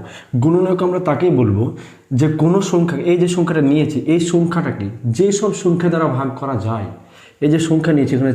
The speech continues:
চার, ছয়, আট, তো এই চারকে ভাগ করা যায় এরকম যে সমস্ত সংখ্যা, তাকে বলবো চারের গুণনীয়ক। যেমন ধরো, চারকে ভাগ যায় এরকম, এক দিয়ে ভাগ যায়, দুই দিয়ে ভাগ যায়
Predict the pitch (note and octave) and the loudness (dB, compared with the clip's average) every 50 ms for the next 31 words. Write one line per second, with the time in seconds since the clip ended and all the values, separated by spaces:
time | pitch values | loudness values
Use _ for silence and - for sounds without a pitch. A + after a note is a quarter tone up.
0 | B2+ - C#3 C3 B2+ B2+ B2+ B2 B2 - - - - B2+ A#2+ A#2+ B2 B2 A#2+ B2 | 0 0 0 2 2 0 0 -2 -6 -8 -8 -4 -2 0 0 0 0 -2 -2 -4
1 | A#2 G#2 G#2 - - - - - - - _ - D3 - E3 D#3+ D#3+ D#3+ - D#3+ | -4 -4 -4 -6 -12 -18 -20 -20 -20 -10 _ -4 -2 0 2 2 2 2 2 2
2 | D#3 F3 F3+ F3 F3 A3 A3 A3+ - - - - - - - - _ - D4 G#3 | 2 2 0 0 0 0 0 0 -2 -6 -12 -18 -20 -20 -20 -20 _ -12 -8 -4
3 | C3 A#2+ B2 D#3 E3+ D3+ D#3 - F#3 F#3+ F#3+ G3 G3+ G3 F#3 F#3 F#3+ F3+ F3+ F#3 | -4 -2 0 0 -2 -2 -2 -2 -2 0 0 0 0 0 0 -2 -2 -2 -4 -4
4 | F#3+ F3+ D#3 D#3+ E3+ E3+ F3 E3 D#3 D3+ - D#3 C3+ - - A#2+ G#2 G2+ A#2+ B2+ | -6 -4 -4 -4 -4 -4 -4 -6 -6 -4 -4 -6 -6 -4 -4 -4 -4 -4 -6 -10
5 | E3+ E3+ - - D#3 D3+ D3+ F3+ F#3 G3 F#3+ - - - - A#2 B2 A#2+ A#2+ C3 | -10 -12 -12 -10 -10 -10 -8 -6 -8 -8 -8 -10 -14 -10 -6 -4 -4 -2 -2 -2
6 | - A2 - - - B2+ A#2 C3 D#3 F3 D#3 E3 D#3+ C#3 G#2+ G2 F#2 F2 - - | -4 -4 -6 -4 -2 0 0 0 0 0 2 2 2 0 0 -2 -4 -8 -12 -18
7 | - - - - - - - C#3 D#3 E3+ F3 F3 F3 F3+ E3+ E3+ D#3+ D#3 D3+ D#3+ | -20 -20 -20 -20 -14 -6 -2 0 2 2 2 2 2 2 2 2 0 0 0 0
8 | E3+ C3+ A#2 - C3+ D3+ D#3 C3+ - C3+ C3 B2+ B2+ B2 B2+ C#3+ D3+ D3+ - D3 | 0 0 0 0 0 0 0 0 2 2 2 2 0 0 -2 -2 -4 -4 -4 -2
9 | C#3 D3 C#3 C3 D3+ D3+ C#3 D3 C#3+ C#3+ - D3+ D3 - - - - - _ _ | -2 -2 0 0 0 0 0 -2 -2 -4 -4 -6 -8 -10 -14 -20 -20 -20 _ _
10 | _ _ _ _ _ _ - - - - _ - _ _ - B2 A#2 B2 D3 D3+ | _ _ _ _ _ _ -20 -20 -20 -20 _ -20 _ _ -2 0 2 2 4 4
11 | D3+ C#3 D3+ D#3 D3+ C3 B2+ C3+ C3+ C3 B2+ C#3 D3 | 4 2 2 2 2 2 2 0 0 0 0 0 -2